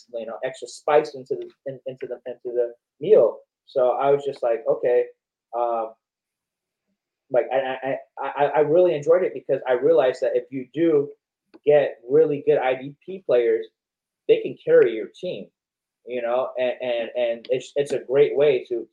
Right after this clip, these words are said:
to, to strategize and, and, and do this and that. Like, we did, we did a couple drafts yesterday, right? And there's players, there's I D P players getting drafted in the third and fourth round.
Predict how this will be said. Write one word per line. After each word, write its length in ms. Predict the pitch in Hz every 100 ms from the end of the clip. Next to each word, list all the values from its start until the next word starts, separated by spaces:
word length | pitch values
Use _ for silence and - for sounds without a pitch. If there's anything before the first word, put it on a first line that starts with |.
| -
to, 200 | 117 110 - _ _ _ _ _ _ _ _
to 240 | 139 123 123
strategize 600 | 170 190 156 127 113 117 123
and, 200 | 117 -
and, 200 | 120 -
and 220 | - 117
do 140 | 127 127
this 160 | -
and 100 | 131
that. 160 | 160 131
Like, 160 | 123
we 160 | 151 233
did, 220 | 220 143 -
we 80 | 196
did 140 | 214
a 100 | 147
couple 180 | - 151 135
drafts 280 | 147 139
yesterday, 460 | 185 220 - 113 104
right? 280 | 107 131 180 - _ _ _
And 400 | 135 131 120 117 - -
there's 220 | 170 214 -
players, 400 | 160 143 127 127 165
there's 180 | 202 -
I 80 | 170
D 160 | 170 -
P 80 |
players 300 | - 175 143
getting 200 | 147 135
drafted 340 | 127 147 143 131
in 40 |
the 140 | 123 -
third 280 | 151 139 139
and 100 | 127
fourth 220 | 147 127 143
round. 400 | 165 196 127